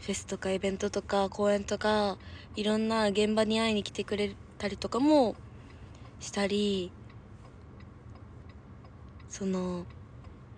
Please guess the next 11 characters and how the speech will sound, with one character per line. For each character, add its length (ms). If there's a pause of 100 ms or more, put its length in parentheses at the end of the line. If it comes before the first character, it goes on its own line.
(1400)
現 240
地 80
は 80
行 100
け 80
な 140
い 80
け 100
ど、 300 (540)
こ 300
う、 60